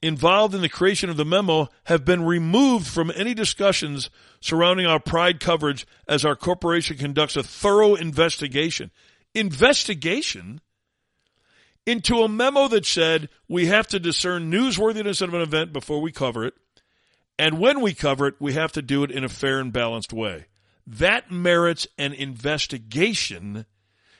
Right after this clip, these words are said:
in the N B C affiliate in Grand Rapids, Michigan. How about that? And the two people who wrote the memo are no longer involved, which means they're,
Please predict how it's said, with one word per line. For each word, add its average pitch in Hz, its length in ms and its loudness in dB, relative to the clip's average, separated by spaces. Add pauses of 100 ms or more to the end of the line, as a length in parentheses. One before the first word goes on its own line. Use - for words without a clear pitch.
in 135 120 -6
the 135 160 -8
N 214 200 0
B 220 120 -2
C 208 220 -2
affiliate 160 600 0 (280)
in 131 160 -6
Grand 143 320 0
Rapids, 139 380 -2
Michigan. 107 400 -10 (1000)
How 185 60 -12
about 185 200 -4
that? 170 280 -10 (1900)
And 277 240 4
the 202 60 2
two 220 180 -2
people 170 300 -2
who 170 100 2
wrote 170 220 2
the 147 80 0
memo 190 440 2 (440)
are 196 100 4
no 233 160 8
longer 208 340 6
involved, 208 640 2 (1400)
which 135 180 -6
means 131 220 -4
they're, 131 180 -2